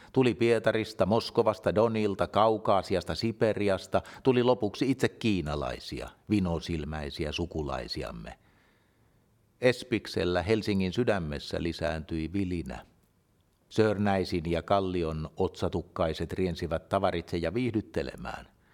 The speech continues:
Tuossa istui ruusuistutuksien vieressä olevalla penkillä likainen maasolttu, toisella merisolttu, kolmannella kasakka, neljännellä kiinalainen. Kaikilla vieressään otsatukkainen neitokainen.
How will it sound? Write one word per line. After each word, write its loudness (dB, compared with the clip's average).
Tuossa 4
istui 2
ruusuistutuksien -2
vieressä 0
olevalla 0
penkillä 0
likainen -2
maasolttu, -2
toisella 0
merisolttu, -2
kolmannella 0
kasakka, 0
neljännellä 2
kiinalainen. -4
Kaikilla 4
vieressään 0
otsatukkainen -2
neitokainen. -6